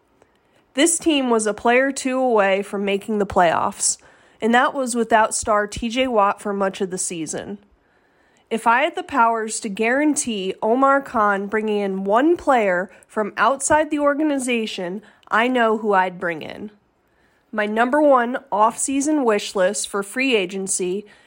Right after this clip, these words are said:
is none other than former Steeler defensive tackle Javon Hargrave.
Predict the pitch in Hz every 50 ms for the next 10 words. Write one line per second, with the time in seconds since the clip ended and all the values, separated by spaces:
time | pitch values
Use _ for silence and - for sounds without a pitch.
0 | _ _ - 214 202 214 226 226 254 294 349 349 320 254 208 196 180 180 185 208
1 | 233 _ _ _ - - 214 202 202 202 - - 294 311 349 359 339 254 226 -
2 | - - 233 220 208 202 202 202 196 202 196 202 - 233 247 269 262 - 311 277
3 | - - 277 269 262 247 240 - 175 175 175 214 - _ _ _ - - 220 202
4 | 220 214 202 202 208 233 220 214 202 190 180 190 170 170 - - 170 196 - -